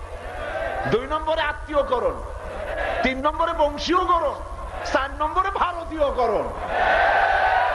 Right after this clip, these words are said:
আর আল্লাহর হলো চারটা। আল্লাহর কয়টা? চারটা। প্রথম কাজ কি? আমার মোমেন বান্দারা যদি ক্ষমতায় যায়,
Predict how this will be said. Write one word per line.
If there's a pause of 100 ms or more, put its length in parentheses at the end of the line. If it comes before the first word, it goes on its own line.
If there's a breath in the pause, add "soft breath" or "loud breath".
(320)
আর
আল্লাহর
হলো
চারটা। (200)
আল্লাহর
কয়টা? (760)
চারটা।
প্রথম
কাজ (120)
কি? (120)
আমার
মোমেন
বান্দারা
যদি
ক্ষমতায়
যায়,